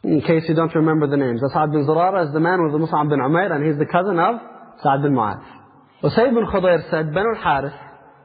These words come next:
this is a branch of Al-Khazraj, want to kill As'ad bin Zurara because he is your relative." Usayd bin Khudayr made up the whole story. That wasn't true. The whole reason why he made it up is he wants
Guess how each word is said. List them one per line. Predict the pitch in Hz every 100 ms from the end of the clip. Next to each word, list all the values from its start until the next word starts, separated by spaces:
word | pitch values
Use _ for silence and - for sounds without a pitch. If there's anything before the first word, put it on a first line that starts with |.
| _
this | 151
is | 147 151
a | 143
branch | 147 170 185 196 -
of | 175 151
Al-Khazraj, | 151 165 131 127 143 - - - _ _ _ _ _
want | 156 185 233 269 -
to | 220
kill | 202 233 190 196 202
As'ad | 214 208 196 247 220
bin | 220 202
Zurara | 196 165 113 - - - - - - _ _ _ _ _ -
because | 147 190 175
he | 196 240
is | 196
your | 202 196
relative." | 180 147 113 98 - - - _ _ _ -
Usayd | 180 302
bin | 240
Khudayr | 202 214 220
made | 202 202
up | 202
the | 160
whole | 160 160
story. | 160 127 113
That | 135
wasn't | 151 139 131
true. | 113 - - - _ _ _ _ _ _ _ _
The | 156
whole | 196 208
reason | 196 196 190
why | 180 165
he | 160
made | 165 180
it | 175
up | 175 196 160
is | 156
he | -
wants | 151 165 196 208